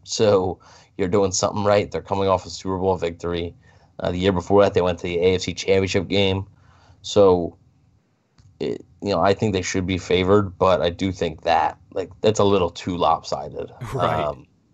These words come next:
Speaker 1: you know, it just maybe, you know, if you had closer to fifty fifty, maybe a sixty forty, right? You know, like, six sixty-five, sixty-five, you know,
Speaker 2: Even if it was, like, in
Speaker 1: sixty-five thirty-five
Speaker 2: the
Speaker 1: kinda.
Speaker 2: thirties or something.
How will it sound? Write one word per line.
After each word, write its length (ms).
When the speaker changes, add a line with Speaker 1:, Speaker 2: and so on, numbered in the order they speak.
Speaker 1:
you 80
know, 240
it 60
just 280
maybe, 320
you 220
know, 240
if 120
you 80
had 400
closer 360
to 80
fifty 320
fifty, 460
maybe 180
a 60
sixty 480
forty, 680
right? 180
You 120
know, 40
like, 160
six 240
sixty-five, 880
sixty-five, 640
you 100
know, 460
Speaker 2:
Even 100
if 0
it 0
was, 0
like, 0
in 60
Speaker 1:
sixty-five 500
thirty-five 540
Speaker 2:
the 60
Speaker 1:
kinda. 260
Speaker 2:
thirties 380
or 120
something. 540